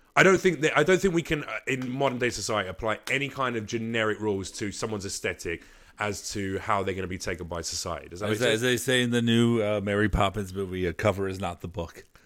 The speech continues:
Speaker 1: There you go.
Speaker 2: It's
Speaker 1: That's
Speaker 2: pretty
Speaker 1: right.
Speaker 2: good.
Speaker 1: It's quite sweet and deep. I like
Speaker 2: Yeah,
Speaker 1: that.
Speaker 2: yeah, it was a good movie.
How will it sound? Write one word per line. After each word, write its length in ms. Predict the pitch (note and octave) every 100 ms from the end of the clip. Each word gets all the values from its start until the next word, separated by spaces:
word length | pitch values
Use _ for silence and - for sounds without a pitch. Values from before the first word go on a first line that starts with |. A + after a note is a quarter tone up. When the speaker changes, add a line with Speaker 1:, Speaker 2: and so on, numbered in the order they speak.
| _ -
Speaker 1:
There 100 | -
you 80 | E2+
go. 220 | D#2 D2 C#2+ _ _ _
Speaker 2:
It's 140 | C#3 -
Speaker 1:
That's 120 | C4
Speaker 2:
pretty 180 | F4+ C4+
Speaker 1:
right. 100 | E4
Speaker 2:
good. 40 | D#3
Speaker 1:
It's 100 | G2
quite 200 | B2+ -
sweet 320 | - A#2 G2+
and 120 | G2+
deep. 280 | A#2 F2+ -
I 40 |
like 180 | E2 D#2+
Speaker 2:
Yeah, 180 | C#3+ G3+
Speaker 1:
that. 60 | F#3
Speaker 2:
yeah, 100 | E3+
it 40 |
was 120 | D#3
a 20 |
good 100 | D3 D#3+
movie. 300 | E3 A#2